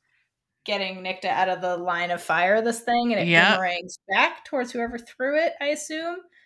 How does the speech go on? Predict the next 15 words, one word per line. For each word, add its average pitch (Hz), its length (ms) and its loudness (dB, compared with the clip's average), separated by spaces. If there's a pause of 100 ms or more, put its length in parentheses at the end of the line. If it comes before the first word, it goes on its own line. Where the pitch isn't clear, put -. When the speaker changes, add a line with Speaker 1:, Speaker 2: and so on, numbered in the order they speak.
(640)
Speaker 2:
I 185 200 -2
assume. 190 640 6 (320)
Like, 190 160 4
so - 160 4
you 196 40 2
see 262 220 6
Scylla 220 400 6
is 170 160 2
ducked 165 320 4
enough 151 280 4
for 135 200 2
it - 140 0
to 151 100 0
miss 139 220 4
her. 143 440 6